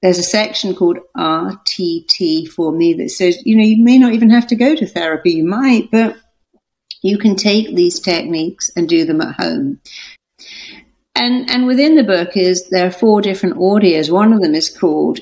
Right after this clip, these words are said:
Installing the Cheerleader. You see, many of us have got a critic going, "You can't do that. That won't work out." And I created something called Installing the Cheerleader. Many other hypnotherapists are using it now, but it shows you how to have a cheerleader in your mind that whoops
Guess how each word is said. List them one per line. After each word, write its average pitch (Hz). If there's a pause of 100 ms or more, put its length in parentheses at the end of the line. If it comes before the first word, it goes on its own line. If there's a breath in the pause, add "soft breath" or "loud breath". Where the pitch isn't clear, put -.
Installing 160
the 156
Cheerleader. 151
You 170
see, 233
many 214
of 175
us 165
have 170
got 170
a -
critic -
going, 160
"You 185
can't 151
do 151
that. 220
That 151
won't 151
work 143
out." 156 (680 loud breath)
And 180
I 208 (120)
created 214
something 143
called 156
Installing 156
the 151
Cheerleader. 165
Many 156
other 147
hypnotherapists 139
are 147
using 175
it 147
now, 151
but 156
it 185
shows 226
you 190
how 180
to 175
have 170
a 170
cheerleader 165
in 170
your 165
mind 156
that 151
whoops 190